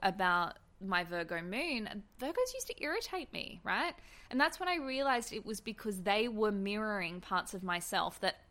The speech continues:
I was choosing to ignore. Maybe that resonates with someone listening. I'm sure it does. The aim for Virgo is perfection. Um, and perfectionists used to drive me crazy, even though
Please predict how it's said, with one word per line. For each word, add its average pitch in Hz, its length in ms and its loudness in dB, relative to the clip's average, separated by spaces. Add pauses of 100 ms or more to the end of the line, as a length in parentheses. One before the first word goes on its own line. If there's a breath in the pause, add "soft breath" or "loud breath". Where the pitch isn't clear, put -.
I 190 200 12
was 190 240 0
choosing 175 440 -4
to 165 180 -4
ignore. - 420 -8 (340)
Maybe 185 240 0
that 185 160 4
resonates 165 500 -4
with 156 120 -6 (320)
someone 165 500 -4
listening. 160 460 -12 (120)
I'm 151 120 -4
sure 170 240 0
it - 120 -4
does. - 420 -6 (1160 loud breath)
The 233 260 0
aim 233 440 6
for 208 240 0
Virgo 185 400 2
is - 200 -2
perfection. 185 680 -2 (1300 loud breath)
Um, 190 360 6
and 190 160 0
perfectionists 202 720 0
used 190 200 -2
to 185 100 0
drive 170 320 4
me 175 100 -2
crazy, 180 640 -2
even 180 280 -4
though 180 340 -2